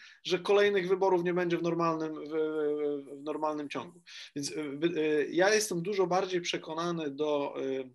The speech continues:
też przekonany jestem do obu tych artykułów, ale uważam, że ważniejszy z punktu widzenia myślenia o scenariuszach i o przyszłości jest artykuł, który napisałem w dwa tysiące osiemnastym roku wiosną, licząc, że uda się spełnić,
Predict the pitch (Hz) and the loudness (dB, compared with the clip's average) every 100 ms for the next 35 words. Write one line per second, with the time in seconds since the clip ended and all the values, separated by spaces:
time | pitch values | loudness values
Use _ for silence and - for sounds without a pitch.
0 | _ - 123 - - 127 139 143 143 143 | _ -10 -10 -10 -14 -8 -6 -4 -4 -4
1 | 131 143 196 160 139 123 110 - - 123 | -4 -2 -2 -2 -6 -6 -8 -10 -6 -4
2 | 127 135 143 156 151 147 143 139 180 202 | -2 0 0 -2 -2 0 2 0 0 -2
3 | 175 - 113 107 - - 147 139 139 131 | -2 -6 -10 -10 -12 -12 -12 -10 -10 -6
4 | 151 151 143 139 139 139 - 170 175 156 | -4 -2 -4 -6 -4 -2 0 0 0 0
5 | 123 - 147 131 143 160 123 143 135 139 | -2 -4 -4 -2 -4 -4 -4 -4 -6 -8
6 | - 165 165 - - - - - 156 165 | -6 -6 -8 -10 -12 -12 -18 -6 -2 2
7 | 170 175 180 175 170 156 151 139 - 160 | 2 2 -2 -2 -4 -2 -4 -4 -4 -2
8 | 143 143 160 160 165 147 147 135 147 151 | -2 -2 -2 -4 -6 -6 -6 -6 -6 -6
9 | 147 147 131 123 131 143 139 - 113 - | -6 -6 -6 -6 -4 -2 -2 -4 -14 -20
10 | - - - 139 185 - 196 165 156 165 | -20 -20 -10 -4 -4 0 0 0 -2 0
11 | 185 175 165 - - 190 196 156 - - | 0 0 0 -2 0 2 2 -2 -4 -8